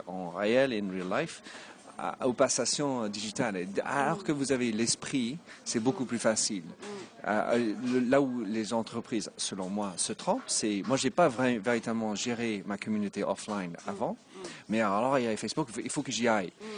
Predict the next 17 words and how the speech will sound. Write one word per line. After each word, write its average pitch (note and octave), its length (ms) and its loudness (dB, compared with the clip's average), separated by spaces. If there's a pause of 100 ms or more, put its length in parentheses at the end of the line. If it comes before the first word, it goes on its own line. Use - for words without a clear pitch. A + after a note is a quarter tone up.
Et B2 120 0
du C3 80 2
coup, D#3 160 2
ils B2 60 4
se - 100 -2
trompent. F#2+ 360 -4
Et G2+ 160 -4 (160)
là, G#2+ 220 2
il G2+ 80 2
y G2+ 60 0
a G2 80 -2
des, F2+ 280 -6 (220)
des G2+ 160 -2
fausses - 240 -2
barres, G2+ 220 2
enfin, F#2 200 -2
des, F#2 280 -6